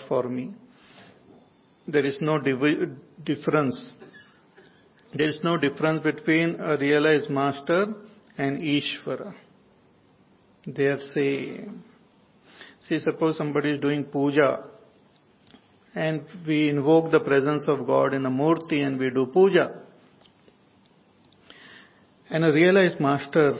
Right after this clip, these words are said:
arises there. You can continue the puja, puja with that master, because he is the very self of that, of Ishvara whom you are worshipping,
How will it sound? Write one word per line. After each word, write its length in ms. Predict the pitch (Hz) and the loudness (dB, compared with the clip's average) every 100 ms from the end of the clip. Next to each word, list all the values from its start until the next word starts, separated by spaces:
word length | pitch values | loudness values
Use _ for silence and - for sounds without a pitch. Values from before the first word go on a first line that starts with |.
| - | -4
arises 640 | 143 131 143 151 160 127 | 0 4 6 6 2 2
there. 240 | 131 131 139 - - - | 0 0 -4 -12 -18 -8
You 100 | 139 | -6
can 200 | 165 165 | -4 -2
continue 520 | 151 143 170 175 185 | -2 -2 -2 -2 0
the 120 | 175 | -2
puja, 580 | 175 156 139 147 160 180 | 0 0 2 0 0 -6
puja 400 | - 143 139 147 143 | -2 0 4 4 4
with 200 | 127 113 | 0 -2
that 240 | 123 - | -4 -4
master, 480 | 135 123 - - 160 - - - | -4 -4 -6 -10 -12 -12 -20 -14
because 460 | 143 - 139 151 151 | -14 -2 2 2 0
he 160 | 147 139 | -4 -2
is 260 | 143 - - - | -2 -4 -14 -8
the 200 | 160 127 - | -6 -6 -4
very 260 | 143 139 147 | -2 -2 -4
self 520 | - - 131 143 - | -8 -2 0 0 -4
of 200 | 135 120 | -6 0
that, 260 | 135 135 - - - _ _ _ _ _ _ _ - | -2 -2 -12 -18 -20 _ _ _ _ _ _ _ -6
of 180 | 135 - | -6 -6
Ishvara 640 | - 151 147 - 139 123 123 | -6 -6 -6 -6 -4 -4 -6
whom 180 | 135 | -6
you 160 | 131 127 | -2 -2
are 100 | 123 | 0
worshipping, 640 | 120 127 - 147 - 98 | 0 -2 -2 -6 -6 -14